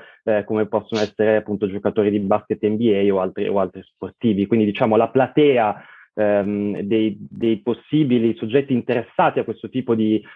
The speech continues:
eh, di token è molto, molto ampia, ovviamente è modulata a seconda del,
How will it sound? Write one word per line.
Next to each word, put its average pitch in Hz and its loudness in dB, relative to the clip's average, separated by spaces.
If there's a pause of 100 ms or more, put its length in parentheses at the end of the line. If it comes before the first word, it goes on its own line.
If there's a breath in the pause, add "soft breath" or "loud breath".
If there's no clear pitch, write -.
(160 loud breath)
eh, 110 2
di 120 0
token 135 2
è 117 2
molto, 139 0
molto 113 -4
ampia, 107 0
ovviamente 113 0
è 107 -2
modulata 120 0
a 110 -6
seconda 110 -2
del, 104 2